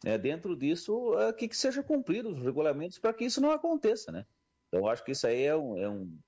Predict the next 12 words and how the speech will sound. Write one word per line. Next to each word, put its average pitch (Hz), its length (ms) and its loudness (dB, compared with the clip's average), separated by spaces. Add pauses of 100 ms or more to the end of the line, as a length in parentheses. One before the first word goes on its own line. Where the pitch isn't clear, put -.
(120)
ponto-chave, 117 640 0
né, 104 180 -4
da, 110 120 -2
da 80 120 -4 (100)
nova 95 260 2
diretoria, 90 600 -2 (340)
e 220 120 2
aí 269 160 2
auxiliar, 220 580 0
né, 156 220 -4
nessas, 104 500 -8
é, 82 160 2